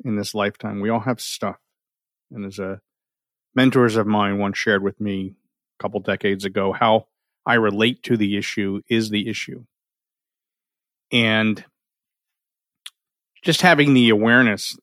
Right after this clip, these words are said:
for me that if I'm going to continue this process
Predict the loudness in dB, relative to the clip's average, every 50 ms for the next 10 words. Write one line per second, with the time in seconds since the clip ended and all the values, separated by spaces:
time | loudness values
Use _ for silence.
0 | _ _ _ _ _ -6 -6 -4 -2 0 2 4 4 4 4 2 0 -4 -6 -10
1 | _ _ _ _ -14 -10 -6 -4 -2 -2 -2 -4 -6 -10 -16 -18 -18 _ _ _
2 | _ _ _ _ _ _ _ _ _ _ _ _ _ _ _ _ _ _ _ _
3 | _ 0 0 0 0 0 0 2 2 2 2 2 4 4 6 6 4 4 2 -2
4 | -2 0 2 2 4 4 4 2 2 0 -2 -4 -6 _ _ _ _ _ _ _
5 | _ _ _ -12 -10 0 2 2 4 4 2 0 -2 -2 -2 0 0 0 0 -2
6 | -2 -2 -2 -2 -4 -8